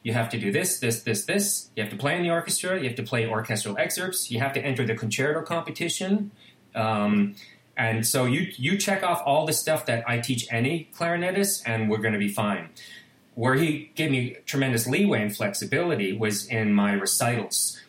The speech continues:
Um, I could diverge a bit, uh, and do, for instance, in my final year, uh, an independent research assignment on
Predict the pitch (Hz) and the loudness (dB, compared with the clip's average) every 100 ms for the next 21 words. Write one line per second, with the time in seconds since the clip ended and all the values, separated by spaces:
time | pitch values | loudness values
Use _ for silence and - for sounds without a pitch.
0 | _ 117 107 98 98 104 - 117 117 117 | _ -6 0 2 2 0 0 -2 0 0
1 | 117 107 127 160 - 107 101 95 - 113 | 2 2 2 2 0 -2 -2 -2 -4 0
2 | 98 98 107 104 113 107 101 - 110 110 | 0 2 0 0 0 0 -2 -6 -2 0
3 | 113 113 98 - - - 98 98 110 117 | 0 -2 -2 -2 -4 -4 -6 -2 -2 0
4 | 113 98 90 92 - - - - - _ | 0 0 -2 -4 -8 -20 -20 -20 -20 _
5 | _ _ 113 95 92 - - - 123 139 | _ _ -2 0 0 -2 -10 -6 -2 0
6 | 123 151 135 139 147 147 123 127 113 107 | 0 0 2 2 2 0 0 0 0 0
7 | 110 107 98 98 | 0 0 -2 -2